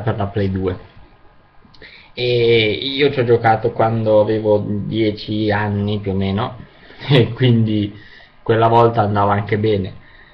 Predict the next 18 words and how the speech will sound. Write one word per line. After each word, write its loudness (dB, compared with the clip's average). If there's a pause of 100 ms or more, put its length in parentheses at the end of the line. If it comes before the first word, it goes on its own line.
(160)
però, 4
boh, 0
a 0
riguardarlo 0
adesso -2
effettivamente, -6
insomma, -8
<laughs> -6
è, -2
è 4
un 4
giochino. -4 (600)
Povero 2
Dragon -2
Ball, -8 (480)
povero, -2
povero. -8 (540)
Ehm, 2